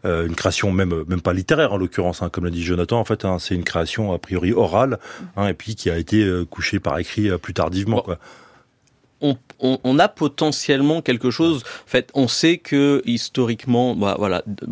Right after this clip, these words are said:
Speaker 2: de nombreux chroniqueurs à travers les âges ont essayé de situer Robin des Bois pour essayer de vraiment comprendre à quel moment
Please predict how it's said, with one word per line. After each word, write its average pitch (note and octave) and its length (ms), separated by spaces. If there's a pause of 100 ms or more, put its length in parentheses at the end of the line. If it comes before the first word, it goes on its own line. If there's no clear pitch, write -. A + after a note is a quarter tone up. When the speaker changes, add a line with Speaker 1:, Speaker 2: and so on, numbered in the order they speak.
Speaker 2:
de G#2+ 80
nombreux B2+ 320
chroniqueurs A#2+ 500
à G#2+ 60
travers G#2 240
les G2+ 160
âges A#2 100
ont F#2+ 100
essayé G#2 260
de G2+ 60
situer A#2+ 480
Robin G#2 320
des G#2+ 140
Bois G2 240
pour F2+ 140
essayer G2+ 260
de F#2+ 60
vraiment G2 240
comprendre G#2+ 440
à F2 60
quel A2+ 240
moment A2 380